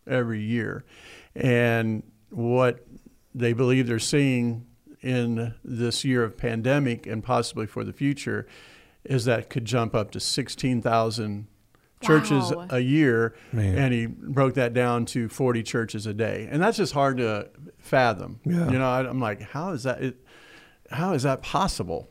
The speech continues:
Speaker 1: You know, 'cause you don't hear of it. You know, it's not n-, really around you that you're hearing that, but, but that's what they're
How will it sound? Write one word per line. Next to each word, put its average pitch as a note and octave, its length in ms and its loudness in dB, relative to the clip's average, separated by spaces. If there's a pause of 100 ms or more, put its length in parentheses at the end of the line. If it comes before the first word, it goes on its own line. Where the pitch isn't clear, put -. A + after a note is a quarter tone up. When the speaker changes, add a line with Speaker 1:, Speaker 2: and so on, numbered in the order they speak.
Speaker 1:
You B2 120 0
know, A#2+ 240 0
'cause C#3 180 0
you E3 60 4
don't D#3+ 200 2
hear D3 240 0
of G#2 200 -2
it. C#3+ 240 -6 (120)
You C3+ 140 -4
know, B2 220 -2
it's A#2+ 260 -10
not C3+ 220 -2
n-, B2 280 -4
really A#2+ 320 -2
around A#2+ 540 0
you G#2+ 300 -4
that G#2 140 -8
you're G#2+ 160 -6
hearing G#2 320 -4
that, A2 340 -4
but, G#2+ 220 -2 (1120)
but D#3 120 4
that's E3 240 10
what D3 180 6
they're B2+ 320 4